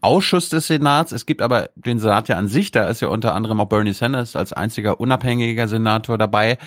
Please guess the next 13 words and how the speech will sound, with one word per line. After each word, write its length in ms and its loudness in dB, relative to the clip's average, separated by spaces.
Und 180 -2
der 100 4
hat 80 0
jetzt 180 0
eine 320 2
Koalition 640 2
geschmiedet 480 0
mit 220 0
einem 320 2
Republikaner 640 0
aus 180 -4
Utah. 500 0
Äh, 360 0